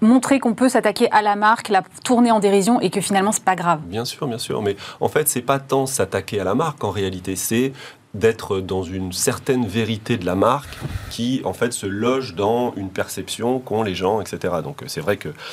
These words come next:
Speaker 2: Skoda avait, euh, un déficit d'image et de perception par rapport à, voilà, d'anciennes, euh, d'anciens fantasmes, et cetera. Mais la marque, elle a fait sa révolution depuis bien longtemps,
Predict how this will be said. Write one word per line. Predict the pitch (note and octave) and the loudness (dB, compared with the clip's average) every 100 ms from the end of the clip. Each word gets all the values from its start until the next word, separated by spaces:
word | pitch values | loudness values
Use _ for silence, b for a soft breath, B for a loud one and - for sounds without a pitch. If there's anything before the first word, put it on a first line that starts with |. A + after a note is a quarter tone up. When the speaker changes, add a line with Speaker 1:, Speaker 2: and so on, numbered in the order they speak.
| B - | B -8
Speaker 2:
Skoda | - G2+ G#2 G#2+ G2+ - - - - | -2 0 2 2 0 -6 -18 -18 -4
avait, | F#2+ G2+ A2+ B2+ | -4 -2 0 0
euh, | G#2+ E2+ E2 | 0 -2 -4
un | - F#2 F2+ | -2 -2 -4
déficit | F2+ - F#2+ - G#2 | -8 -8 -4 -4 -4
d'image | F#2 G2 G#2+ G#2+ | 0 4 4 2
et | F2+ | -2
de | F2 | -6
perception | - F2+ F#2 - G#2+ G#2 | -4 -4 -4 -4 -4 -2
par | E2+ | -2
rapport | E2+ - G2+ E2 | -4 0 0 2
à, | F#2 F2+ | 0 0
voilà, | - G2 F#2+ | -2 -2 -2
d'anciennes, | F#2+ G2+ - A2 G#2 F2+ | 0 0 2 4 4 2
euh, | D#2+ F2 | -2 -2
d'anciens | F2+ - G2+ | -2 0 -2
fantasmes, | - F2+ G#2 A2 - - | 0 0 2 2 0 -6
et | |
cetera. | - - G2 E3 | -6 0 2 2
Mais | E2 | 0
la | |
marque, | F2+ F#2 - | -4 -6 -8
elle | |
a | D#2+ | -10
fait | - | -10
sa | - F2 | -8 -6
révolution | G2 G2 F#2 G#2+ | -6 -6 -4 -4
depuis | G2+ G2 | -4 -4
bien | F#2+ F#2 | -2 -2
longtemps, | F#2 B2+ | 2 0